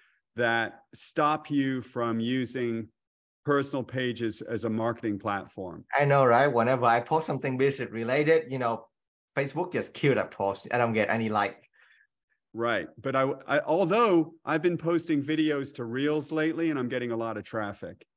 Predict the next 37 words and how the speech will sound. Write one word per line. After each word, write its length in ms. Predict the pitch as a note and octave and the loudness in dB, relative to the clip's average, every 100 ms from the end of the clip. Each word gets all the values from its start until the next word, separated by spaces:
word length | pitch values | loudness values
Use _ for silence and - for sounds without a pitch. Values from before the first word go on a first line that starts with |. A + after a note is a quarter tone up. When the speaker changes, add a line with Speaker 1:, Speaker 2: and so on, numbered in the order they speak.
| _ _ | _ _
Speaker 1:
like 180 | C#3 C3+ | 0 2
Speaker 2:
Mm-hmm. 40 | |
Speaker 1:
the 220 | C3 - E3+ | 2 -2 -4
Facebook 340 | E3+ - D#3 | -2 2 2
Reels, 420 | C3+ D3+ C3+ G#2+ | 4 2 2 0
if 140 | B2+ C3+ | -4 0
you 220 | C#3 C#3 - _ | 0 0 -8 _
click 260 | - F3 F3+ | 0 0 0
create 320 | C#3+ D3 D3 | 0 2 2
a 20 | |
Reel 400 | B2+ C3+ D#3+ E3 D3 | 0 2 4 2 0
and 80 | |
I 80 | B2 | -2
do 140 | B2+ C#3+ | -2 0
my 140 | B2+ | 0
videos 500 | A#2 C3 C3 B2+ - | -2 -4 -4 -6 -4
there, 380 | C3 C3 C3+ C#3 | 0 2 2 0
I'll 140 | B2 A#2+ | 0 -2
get 240 | B2+ A#2+ B2 | -2 -4 -6
a 100 | A2+ | -6
thousand, 580 | B2+ A#2+ A#2 B2 A#2+ | -2 0 -2 -2 -6
two 140 | A2 A#2+ | -4 -6
thousand 440 | A#2 A2 G#2+ G#2+ | -6 -6 -6 -8
views. 300 | G2 F#2+ - _ - | -8 -8 -10 _ -10
Speaker 2:
Oh, 120 | C#3 | -4
Speaker 1:
But 120 | - - | 4 6
Speaker 2:
wow. 60 | |
Speaker 1:
anyway, 520 | - F#4 - - - _ _ _ _ _ _ _ | 8 6 2 -2 -12 _ _ _ _ _ _ _
so 420 | - F#3 F3+ E3 - _ | -2 2 4 2 -2 _
the, 300 | C3 D3+ D3 C#3 | 0 4 4 2
the 100 | D3 | -2
personal 440 | F3+ A#3+ B3+ F#3 | 2 2 2 -4
page 300 | D#3 D#3 D3 | -2 -2 0
in 80 | C#3+ | -2
two 160 | E3 | -2
thousand 320 | D#3+ D3+ C3+ C#3+ | -2 -2 -4 -4
eighteen 600 | C#3 - D#3+ D#3 B2 | -6 -4 0 0 0